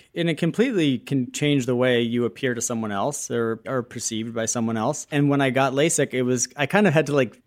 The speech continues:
let go of those options, right? Of, like, saying, like, you know, if I wanna look smarter or if I wanna look more Brooklyn or something, I could put on a pair of these different glasses. When you went bald, did you sort of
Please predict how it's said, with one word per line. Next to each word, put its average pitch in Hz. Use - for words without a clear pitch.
let 143
go 135
of 117
those 123
options, -
right? 127
Of, 127
like, 123
saying, 131
like, 123
you 135
know, 131
if 123
I 139
wanna 131
look 123
smarter 135
or 127
if 117
I 123
wanna 123
look 117
more 127
Brooklyn 120
or 107
something, 113
I 113
could 113
put 123
on 113
a 101
pair 113
of 110
these 104
different 107
glasses. 139
When 147
you 165
went 147
bald, 156
did 127
you 135
sort 151
of 135